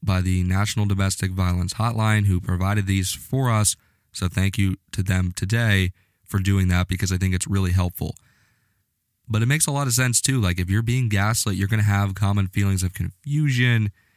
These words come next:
difficulty making decisions, questioning a lot of things, questioning your sanity at times, wanting to become unsociable, really all of that.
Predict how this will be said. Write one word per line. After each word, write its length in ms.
difficulty 760
making 340
decisions, 640
questioning 560
a 80
lot 180
of 100
things, 460
questioning 540
your 360
sanity 540
at 120
times, 540
wanting 380
to 120
become 360
unsociable, 600
really 380
all 260
of 140
that. 360